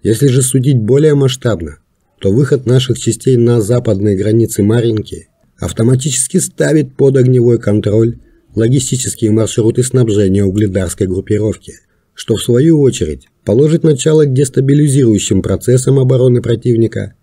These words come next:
в районе Угледара. В общем, куда ни глянь, всюду одни плюсы. Также можно добавить то,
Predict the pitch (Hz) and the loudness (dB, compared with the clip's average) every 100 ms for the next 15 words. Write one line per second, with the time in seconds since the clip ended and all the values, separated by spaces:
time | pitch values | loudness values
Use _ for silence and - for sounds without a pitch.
0 | _ _ - 127 107 95 85 82 67 _ | _ _ -4 0 2 0 -2 -6 -10 _
1 | _ _ 98 92 95 87 104 85 - _ | _ _ -2 0 0 -2 -4 -4 -10 _
2 | _ _ _ _ - 131 127 131 123 127 | _ _ _ _ -2 0 2 0 0 0
3 | 120 120 110 98 104 113 127 127 131 110 | 0 0 0 0 0 2 0 0 -2 0
4 | 113 117 98 92 117 117 98 - _ _ | 0 0 -2 -2 0 -2 -2 -8 _ _
5 | _ _ _ - 143 139 143 139 127 117 | _ _ _ -2 0 2 2 4 2 2
6 | 117 110 101 95 - 107 107 | 0 0 0 -2 -2 -2 -4